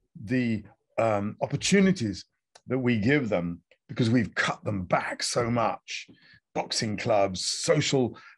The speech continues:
places where young men can go and learn how to control, uh, their, their basic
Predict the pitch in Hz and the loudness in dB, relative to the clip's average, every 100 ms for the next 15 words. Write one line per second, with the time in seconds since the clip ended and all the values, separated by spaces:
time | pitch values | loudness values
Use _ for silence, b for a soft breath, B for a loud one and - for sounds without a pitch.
0 | - 160 156 - 123 95 123 120 131 _ | -2 0 2 0 -2 0 0 0 -2 _
1 | 135 139 135 131 120 101 117 101 117 120 | 0 2 4 4 2 -4 -6 -2 0 2
2 | 110 113 - 101 107 104 101 - _ _ | 2 0 -4 -2 0 -2 -6 -10 _ _
3 | - 113 127 185 190 110 107 - - 139 | -12 -2 4 6 6 4 -2 -6 -4 0
4 | 143 135 - 127 113 - 143 117 98 92 | 0 0 -4 -6 -4 2 4 4 2 -2
5 | 92 - - _ - 95 98 104 101 131 | -8 -20 -20 _ -14 -8 -6 -6 -2 2
6 | 117 110 - - 113 92 - 139 131 - | 2 0 -6 0 0 0 0 0 2 0
7 | 104 - - | -2 -6 -18